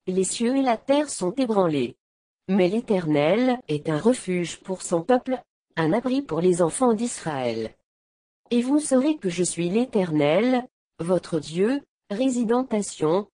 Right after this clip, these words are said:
ma sainte montagne. Jérusalem sera sainte,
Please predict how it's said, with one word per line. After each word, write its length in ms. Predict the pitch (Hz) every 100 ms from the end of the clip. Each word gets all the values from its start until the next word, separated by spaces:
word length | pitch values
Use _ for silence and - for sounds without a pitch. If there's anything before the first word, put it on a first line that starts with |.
| _ _
ma 180 | 190 180
sainte 320 | - 247 247
montagne. 720 | 247 247 - 131 110 117 107 - _ _ _ _ -
Jérusalem 680 | 269 302 320 254 220 269
sera 320 | 285 262 202
sainte, 680 | 190 - 180 196 220 233 -